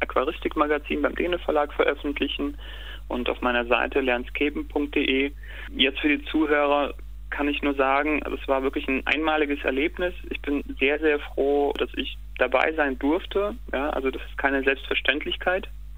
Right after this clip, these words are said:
Und ich kann jedem nur empfehlen, dahin zu fahren, das mit eigenen Augen zu sehen.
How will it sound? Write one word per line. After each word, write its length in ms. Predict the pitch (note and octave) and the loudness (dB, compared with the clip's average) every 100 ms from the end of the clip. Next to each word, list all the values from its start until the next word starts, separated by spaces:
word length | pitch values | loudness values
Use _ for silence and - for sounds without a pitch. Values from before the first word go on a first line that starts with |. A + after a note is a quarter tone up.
| - - - - - | -12 -12 -12 -12 -2
Und 440 | B2+ C3 C3 B2+ | 0 2 0 -2
ich 80 | - | -4
kann 280 | - C3+ C3 | -2 0 0
jedem 440 | C3 C3+ E3 E3 D#3 | 2 2 2 0 2
nur 380 | D3+ D3 D3 | 2 2 2
empfehlen, 540 | - - - C#3+ D#3 D#3 | 0 -2 2 2 4 2
dahin 300 | B2 C3+ D3+ | 2 2 0
zu 100 | - | -4
fahren, 480 | - C3 D3 F3+ F#3+ | 0 2 2 0 -2
das 120 | D3+ - | -6 -4
mit 200 | C3 C#3 | -4 0
eigenen 320 | - C#3+ D3 | 0 2 0
Augen 360 | - B2+ D3 C#3+ | 2 2 0 -4
zu 100 | - | -6
sehen. 400 | - B2+ C#3+ - | -2 0 0 -4